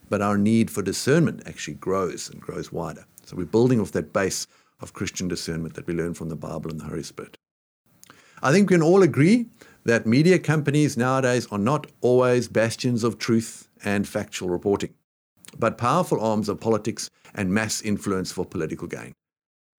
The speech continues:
Hannah Anderson, in an article from the Gospel Coalition, says that in a world of fake news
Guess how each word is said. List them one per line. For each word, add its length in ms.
Hannah 180
Anderson, 400
in 120
an 80
article 440
from 160
the 80
Gospel 400
Coalition, 520
says 320
that 140
in 120
a 60
world 540
of 140
fake 460
news 540